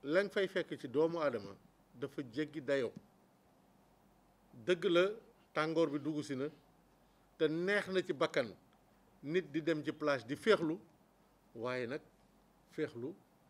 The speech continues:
Yàlla na fa fekk wér-gu-yaram borom. Kon ñu ngi def appel vraiment bu sincère, appel bu profond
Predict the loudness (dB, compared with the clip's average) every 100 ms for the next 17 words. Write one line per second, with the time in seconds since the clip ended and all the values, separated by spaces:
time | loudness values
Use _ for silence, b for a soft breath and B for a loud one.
0 | -8 -4 -4 -4 -8 -10 -10 -12 -10 -10
1 | -10 -8 -8 -10 -16 -20 -20 _ _ _
2 | _ _ _ _ _ _ _ _ _ _
3 | _ _ -10 -8 -4 -6 -6 -6 -6 -6
4 | -12 _ _ _ _ -6 -4 -2 -2 -4
5 | -2 0 2 4 2 0 -14 _ _ _
6 | _ _ -10 0 0 0 -4 4 4 6
7 | 2 2